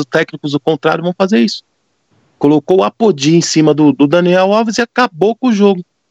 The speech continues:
O Apodi foi o melhor jogador em campo até a hora que o,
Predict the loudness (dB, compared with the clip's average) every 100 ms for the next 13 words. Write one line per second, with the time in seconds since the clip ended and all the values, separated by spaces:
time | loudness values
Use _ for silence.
0 | _ _ -20 _ _ -2 -2 0 0 0
1 | 0 2 2 2 0 0 0 2 0 0
2 | -2 -2 -4 -20 _ _ -8 -2 0 2
3 | 2 0 -2 -2 -2